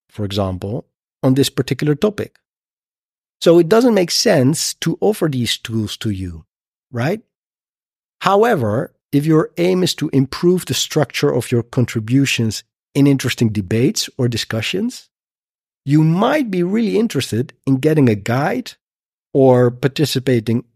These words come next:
in a special workshop that helps you achieve that specific goal.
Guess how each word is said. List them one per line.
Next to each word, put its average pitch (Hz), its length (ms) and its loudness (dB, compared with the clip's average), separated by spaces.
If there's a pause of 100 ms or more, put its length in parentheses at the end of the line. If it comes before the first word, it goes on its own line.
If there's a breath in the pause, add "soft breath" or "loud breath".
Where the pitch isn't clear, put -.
in 131 100 2
a 117 40 4
special - 380 -2
workshop 165 640 -2 (580)
that 127 120 -2
helps 165 420 0
you 156 200 0
achieve 135 440 2 (220)
that 117 420 0
specific - 580 -2
goal. 104 400 -2